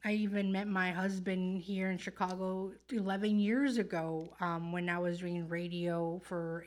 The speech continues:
a, you know, um, the National Museum of Mexican Art. He was doing art, graffiti, um, in the neighborhoods. And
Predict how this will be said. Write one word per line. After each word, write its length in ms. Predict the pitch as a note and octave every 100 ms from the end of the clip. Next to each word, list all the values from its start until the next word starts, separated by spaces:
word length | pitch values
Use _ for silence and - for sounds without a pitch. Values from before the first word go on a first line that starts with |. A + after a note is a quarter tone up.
| F#3+
a, 340 | F#3 F3 F3+ - _ _ _ -
you 100 | F#3+
know, 360 | E3+ D#3+ E3+ -
um, 300 | F3 F3 G3
the 80 | F#3
National 360 | F#3 F3+ F#3+
Museum 220 | F3 F#3
of 40 | F#3
Mexican 400 | F3+ - F3+ F3+
Art. 260 | F3 F3 -
He 80 | G3
was 120 | F3+
doing 220 | F3 F#3 -
art, 320 | F#3 F3 F3+ - _ _ _
graffiti, 680 | G3 F3+ G3+ F#3 F3+ F3+ F#3 G#3
um, 240 | F3+ F3
in 80 | F3+
the 80 | F3+
neighborhoods. 600 | F3 F3+ F3 F3 E3+ F#3
And 160 | E3+